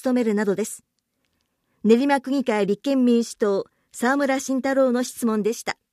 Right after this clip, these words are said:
特殊詐欺被害から区民の暮らしを守れ。練馬区議会公明党、鈴木隆の質問です。特殊詐欺について。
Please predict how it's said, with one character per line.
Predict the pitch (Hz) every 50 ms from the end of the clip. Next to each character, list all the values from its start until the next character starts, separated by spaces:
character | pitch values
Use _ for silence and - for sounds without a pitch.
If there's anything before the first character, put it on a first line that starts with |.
| _ _ _ _ _ _ _ _ _ _ _ _ _ _ _ _ _ _ _ _ _ _ _ _ _ _ _ _ _ _
特 | 220 233 233 -
殊 | 294 294
詐 | - 294 285 285
欺 | 277
被 | 277 294
害 | 285 262 247 233
か | - 214
ら | 196 185 151 - _
区 | - 277
民 | 294 302 269 240
の | 214 208
暮 | - 233 233
ら | 233
し | - - 240
を | 233 226
守 | 220 208 220 226 196
れ。 | 175 - - _ _ _ _ _ _ _ _ _ _ -
練 | 208 226 277 294
馬 | 294 277 262
区 | - 277
議 | 294 277
会 | 247 247 208 196
公 | - 220 233 233
明 | 220 220 214 208
党、 | - 208 202 196 190 - - _ _ _ _ _
鈴 | - - 208 247 285
木 | - -
隆 | - 285 294 294 285 - - 220
の | 214
質 | 220 - - - 214
問 | 202 196 180
で | 190 233
す。 | - - - _ _ _ _ _ _ _ _ _ _ _ _ _ _ _ _
特 | - 240 233 - -
殊 | 311 285
詐 | - 294
欺 | 285 269 233
に | 202 180
つ | - 226
い | 196 -
て。 | - - -